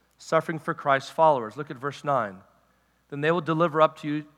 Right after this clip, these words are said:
deliver you up to tribulation and put you to death, and you will be hated by all nations for my name's sake."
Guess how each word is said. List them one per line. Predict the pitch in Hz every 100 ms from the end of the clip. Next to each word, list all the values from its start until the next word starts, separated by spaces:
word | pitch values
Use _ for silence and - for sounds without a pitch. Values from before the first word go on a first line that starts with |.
| _ _
deliver | 139 160 147
you | 135 143 240 170
up | 120
to | -
tribulation | 147 180 151 143 156 - 113
and | 127 131
put | 156
you | 135 139 233
to | 196 151
death, | 156 180 113 - _ _ _
and | 165 160
you | 160 247 254
will | 180
be | 160
hated | 143 160 151
by | 139
all | 135
nations | 135 127 127
for | -
my | 139 135
name's | 135 120
sake." | - 113